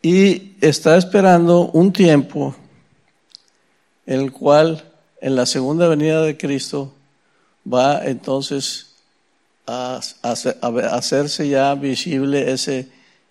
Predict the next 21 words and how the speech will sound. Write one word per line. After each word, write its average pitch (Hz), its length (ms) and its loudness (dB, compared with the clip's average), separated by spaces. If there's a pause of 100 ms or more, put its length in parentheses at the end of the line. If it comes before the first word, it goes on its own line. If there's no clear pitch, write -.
ese 127 320 -2
dominio, 143 680 0 (1120)
este, 120 720 0 (160)
a 117 140 0
través 127 380 4
de 143 180 6
eso. 120 380 -2 (1300)
Por, 127 320 -2
por 135 180 2
ejemplo, 160 480 2
dice 160 400 2
que 180 140 0
Dios, 147 280 4
Dios, 151 280 2 (480)
eh, 127 540 6 (680)
el 131 180 4
hombre 175 280 4
se 180 160 0
rebela 143 520 2
contra 131 400 -2
Dios. 143 680 -4